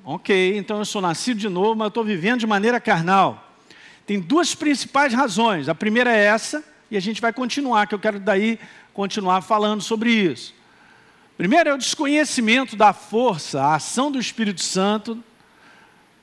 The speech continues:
na nova natureza em Cristo Jesus que somos nós. Eu quero te falar que sem ele não dá. <laughs> E é justamente por isso ele tá em mim e em você. Uma das características da ação do Espírito Santo na nossa vida é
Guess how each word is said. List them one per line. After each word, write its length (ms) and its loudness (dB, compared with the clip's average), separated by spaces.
na 400 2
nova 300 2
natureza 840 0
em 160 -2
Cristo 400 -2
Jesus 440 -2
que 100 -4
somos 360 -8
nós. 180 -10
Eu 100 0
quero 220 -2
te 100 -8
falar 240 2
que 80 -10
sem 260 2
ele 320 2
não 200 -2
dá. 280 0
<laughs> 280 -6
E 80 0
é 40 2
justamente 480 -2
por 160 -8
isso 160 -6
ele 100 -4
tá 140 -2
em 60 -6
mim 220 -4
e 20 -4
em 60 -6
você. 420 -6
Uma 100 -6
das 220 -2
características 880 0
da 240 2
ação 320 -4
do 120 -4
Espírito 420 -4
Santo 300 -4
na 80 -2
nossa 320 -4
vida 360 -2
é 380 0